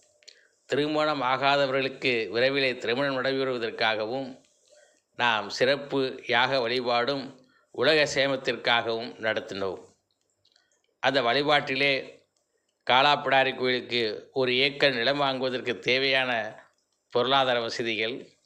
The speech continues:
மக்களுடைய ஒத்துழைப்பு, அரசாங்கத்தினுடைய ஒத்துழைப்பெல்லாம் கிடைக்க வேண்டும் என்று அந்த யாகத்திலே சங்கல்பம் வைத்து பூஜை நடத்தினோம்.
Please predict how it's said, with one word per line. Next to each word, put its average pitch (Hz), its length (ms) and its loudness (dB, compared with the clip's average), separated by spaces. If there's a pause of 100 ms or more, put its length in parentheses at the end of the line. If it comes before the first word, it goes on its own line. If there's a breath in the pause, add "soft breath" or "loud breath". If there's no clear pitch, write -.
(1700)
மக்களுடைய 135 640 2 (720)
ஒத்துழைப்பு, 123 680 -2 (800)
அரசாங்கத்தினுடைய 135 840 0
ஒத்துழைப்பெல்லாம் 131 880 0 (440)
கிடைக்க 127 380 -4
வேண்டும் 127 300 0
என்று 120 320 -2 (680 soft breath)
அந்த 123 180 0
யாகத்திலே 139 640 2
சங்கல்பம் 123 600 -2
வைத்து 120 320 -2 (340)
பூஜை 117 320 -2
நடத்தினோம். 101 580 -4